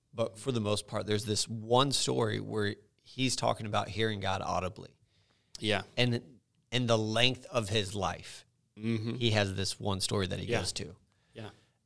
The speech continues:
Speaker 1: And I think what happens is we hear these stories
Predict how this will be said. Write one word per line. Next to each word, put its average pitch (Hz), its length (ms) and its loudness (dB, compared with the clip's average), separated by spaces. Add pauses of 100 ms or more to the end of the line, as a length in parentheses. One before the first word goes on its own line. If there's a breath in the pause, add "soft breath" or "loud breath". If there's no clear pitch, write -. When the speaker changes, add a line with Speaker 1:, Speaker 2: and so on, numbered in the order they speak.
(240)
Speaker 1:
And 123 100 4
I 127 100 10
think 135 300 6
what 123 160 4
happens 117 400 4
is 101 200 0
we 123 180 0
hear 127 300 2
these 110 260 0
stories 107 880 0